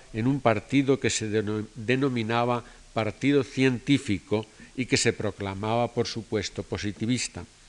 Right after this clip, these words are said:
Aunque la generación de Vascon-, Vasconcelos quería seguir sobre todo la filosofía de Henri Bergson, el pensador de moda en Francia, que afirmaba que la vida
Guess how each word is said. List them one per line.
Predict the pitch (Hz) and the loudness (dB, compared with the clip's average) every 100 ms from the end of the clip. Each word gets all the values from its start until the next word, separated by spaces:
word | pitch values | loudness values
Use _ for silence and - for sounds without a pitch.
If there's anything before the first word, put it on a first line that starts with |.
| - - - - - | -20 -20 -20 -12 2
Aunque | 139 135 135 | 4 8 8
la | 131 | 8
generación | - 135 131 120 151 185 | 6 4 4 4 2 2
de | 175 | 4
Vascon-, | 151 127 - 117 123 - - - - - - | 2 0 -2 -4 -6 -16 -20 -20 -20 -20 -14
Vasconcelos | 120 120 113 117 110 139 151 151 - - - - - | -2 0 0 -2 2 6 6 4 0 -16 -20 -20 0
quería | 135 139 185 | 4 6 6
seguir | 175 147 135 165 160 | 6 2 2 0 0
sobre | 139 123 | 0 0
todo | 120 143 147 | 0 2 4
la | 139 | 2
filosofía | 120 123 113 113 110 135 147 131 - - - | 0 -2 -2 -2 -2 4 4 2 -8 -20 -18
de | 135 110 123 - | -6 0 0 0
Henri | 127 131 143 | -4 -2 0
Bergson, | 131 120 107 - 156 123 90 - - - - - - | 2 2 2 2 4 4 2 -10 -20 -20 -20 -10 -4
el | 123 | -2
pensador | - 123 - 113 135 147 | 2 2 0 2 4 4
de | 123 | 2
moda | 117 131 120 | 4 4 4
en | 110 | 0
Francia, | 98 120 123 101 104 104 - - - - _ | 4 6 6 4 -2 -4 -8 -20 -20 -20 _
que | 123 | 2
afirmaba | 117 - 120 117 147 151 151 | 2 2 -2 4 4 6 4
que | - 123 | 4 0
la | 113 | 2
vida | 110 156 151 143 | 2 2 4 2